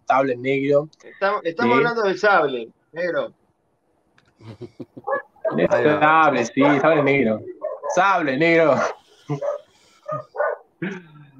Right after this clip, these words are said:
Speaker 2: No es
Speaker 1: Bueno,
Speaker 2: lo
Speaker 1: continúes,
Speaker 2: mismo, un metro de
Speaker 1: continúes.
Speaker 2: sable. No, ¿cómo era? No, perdón.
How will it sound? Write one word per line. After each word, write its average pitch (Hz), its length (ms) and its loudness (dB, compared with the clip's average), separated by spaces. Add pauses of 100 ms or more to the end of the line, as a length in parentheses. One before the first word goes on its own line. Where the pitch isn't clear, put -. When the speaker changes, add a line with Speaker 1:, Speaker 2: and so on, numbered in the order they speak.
(600)
Speaker 2:
No 165 140 -2
es 254 60 6
Speaker 1:
Bueno, 254 80 6
Speaker 2:
lo 254 120 4
Speaker 1:
continúes, 262 300 2
Speaker 2:
mismo, 160 300 2
un 214 140 -6
metro 247 160 0 (160)
de 196 120 2
Speaker 1:
continúes. 190 60 -4
Speaker 2:
sable. 233 520 -2
No, 190 220 -2
¿cómo 185 200 -6
era? 226 240 -4 (560)
No, 156 300 -4 (360)
perdón. 135 240 -6